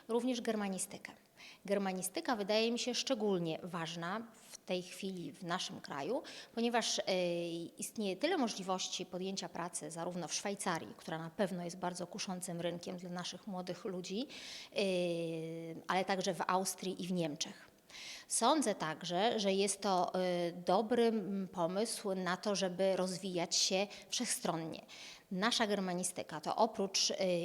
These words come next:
wiedzy językowej, oprócz wiedzy o krajach niemieckojęzycznych i samych, s-, samych, e, samej umiejętności uczenia się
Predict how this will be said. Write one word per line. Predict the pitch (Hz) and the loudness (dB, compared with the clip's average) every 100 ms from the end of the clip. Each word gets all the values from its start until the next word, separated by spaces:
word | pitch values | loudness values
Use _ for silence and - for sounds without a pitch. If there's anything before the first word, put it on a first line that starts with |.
| 180 | 0
wiedzy | 196 185 - 170 | 4 4 4 0
językowej, | 180 170 175 - 156 160 151 175 - | 0 -2 -4 -4 -4 -2 0 0 0
oprócz | 196 202 202 | 0 2 0
wiedzy | 175 202 214 | 2 0 0
o | 208 | -4
krajach | - 175 160 170 - | -4 -4 -2 -4 -4
niemieckojęzycznych | 165 160 - 175 170 170 160 - 170 185 - - - - - | -4 -6 -4 -4 -2 -4 -2 -2 -2 -4 -8 -12 -12 -18 2
i | 277 254 - | 6 6 4
samych, | - 165 233 269 | 2 4 2 2
s-, | - - 196 185 | 0 -2 0 2
samych, | 226 226 226 | 4 4 2
e, | - 196 190 | 4 4 6
samej | 226 226 | 4 4
umiejętności | 202 196 196 202 202 - 196 175 - | 4 2 0 0 0 0 0 0 0
uczenia | 185 - 190 170 | -2 2 2 2
się | - 175 165 165 | 0 2 2 0